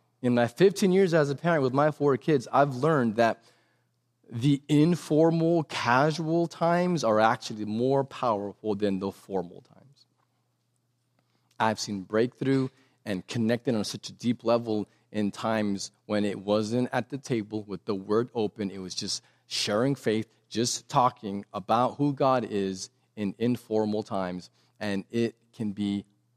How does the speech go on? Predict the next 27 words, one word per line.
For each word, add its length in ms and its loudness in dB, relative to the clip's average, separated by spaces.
life-changing. 1500 -8
But 100 -6
see, 120 -4
here's 280 -2
the 80 -4
thing. 260 2
If 100 -6
you're 80 0
gonna 140 0
be 80 -2
a 60 -2
parent, 400 0
if 200 -6
you're 120 0
going 220 0
to 140 -8
teach 380 -6
your 100 -2
kids 340 -4
the 60 -8
word, 320 2
guess 240 0
what 220 2
you 140 -4
need 240 -2
to 100 -20
do? 320 -6